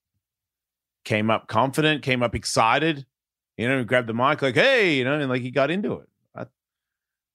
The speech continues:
from the start, I was like, "There you go." Not a problem with any of it. Did it. Yeah, I wouldn't even, I don't have anything to say about what you should do. Just keep doing that. That was great.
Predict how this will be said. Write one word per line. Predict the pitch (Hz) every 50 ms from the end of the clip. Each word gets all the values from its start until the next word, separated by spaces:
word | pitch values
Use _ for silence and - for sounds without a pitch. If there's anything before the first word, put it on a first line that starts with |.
| _ _ _ _ _ _ -
from | - 139 139
the | 131 117
start, | - - 160 180 202 165 107
I | 104
was | 107 110 120
like, | 139 143 170
"There | 233 277
you | 165 123
go." | 120 160 190 226 240 - _ _ _ _ _ -
Not | 165 185 202 - -
a | 143
problem | 120 - - 151 156 165 131 101 71 69 - _ -
with | 101 107
any | 120 143 156 135 95
of | 80 -
it. | - - _ _ _ _ _ _ _ _ _ _ _ _ _ _ _ -
Did | 156 160 147
it. | 113 - _ _ _ _ _
Yeah, | - 139 117 82 -
I | - 110 139
wouldn't | 160 160 151
even, | 143 120 113 107 - -
I | 113 143
don't | 170 170 156
have | 151 139 107
anything | 110 131 135 107 90 82 78
to | 80
say | - - 87 85
about | 78 82 85 78 73
what | 82 87 82 85
you | 87
should | - - - 104 101
do. | 95 82 82 95 110 - _ _ _ _ _ _ _ _ -
Just | - - - - -
keep | - 127 123
doing | 139 113 95 85
that. | 104 147 160 - - - _ _ _ _ _ _ _ _ _ _ _ _ -
That | 101
was | 104 -
great. | - 131 143 139 -